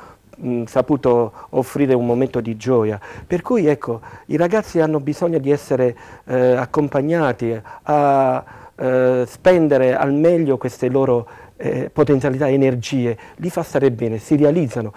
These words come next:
e cominciano a credere. Perché il credere non è solo affermare di credere in Dio.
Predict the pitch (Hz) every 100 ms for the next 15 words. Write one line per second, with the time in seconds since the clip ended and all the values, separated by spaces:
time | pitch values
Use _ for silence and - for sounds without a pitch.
0 | - - 123 127 143 185 180 175 - -
1 | 104 - 110 104 107 101 110 107 - -
2 | _ - 170 254 - 175 120 123 180 214
3 | 117 139 127 120 - - - 139 - 147
4 | 139 151 151 135 120 - - - - 127
5 | 143 156 151 139 135 135 135 127 113 113